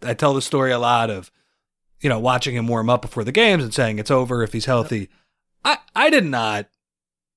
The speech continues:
Speaker 1: I, I, I can't in good conscience say that I expected him to be, like,
Speaker 2: No,
Speaker 1: a
Speaker 2: of
Speaker 1: seven-foot-two
Speaker 2: course not.
Speaker 1: Durant, like, kinda, like, leading the offense,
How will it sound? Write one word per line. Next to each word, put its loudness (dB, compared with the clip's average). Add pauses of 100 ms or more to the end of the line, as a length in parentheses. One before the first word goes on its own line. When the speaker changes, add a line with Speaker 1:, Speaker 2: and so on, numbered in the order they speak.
(580)
Speaker 1:
I, 4
I, 0
I 4
can't 2
in -2
good 2
conscience -6
say 0
that -10
I -4
expected -4
him -8
to -4
be, -8
like, -10 (800)
Speaker 2:
No, 0
Speaker 1:
a 4
Speaker 2:
of 2
Speaker 1:
seven-foot-two 2
Speaker 2:
course 4
not. -2
Speaker 1:
Durant, 2
like, -4
kinda, -2
like, 0
leading 2
the 0
offense, 0